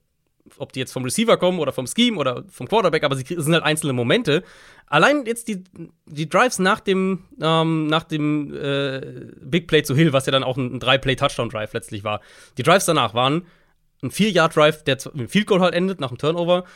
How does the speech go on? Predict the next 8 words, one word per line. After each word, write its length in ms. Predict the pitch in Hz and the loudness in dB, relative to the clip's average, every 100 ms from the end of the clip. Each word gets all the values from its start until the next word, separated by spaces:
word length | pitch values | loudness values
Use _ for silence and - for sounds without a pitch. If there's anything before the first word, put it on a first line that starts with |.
| - _ _ | -20 _ _
Dann 160 | 135 131 | 0 2
acht 260 | 147 - | 2 2
Yards, 400 | 170 165 185 - _ | 2 2 0 -6 _
Fumble, 520 | - 147 165 202 240 - _ _ _ _ _ _ | -2 0 2 2 0 -6 _ _ _ _ _ _
fünfundvierzig-Yard-Drive, 1040 | 214 220 185 160 160 165 160 175 202 - - | 2 2 2 -2 -2 -2 0 2 2 -2 -20
verschossenes 480 | - 117 151 143 127 | -10 -2 -2 -2 -4
Field 200 | 196 220 | -4 0
Goal, 300 | 208 202 214 | 2 2 0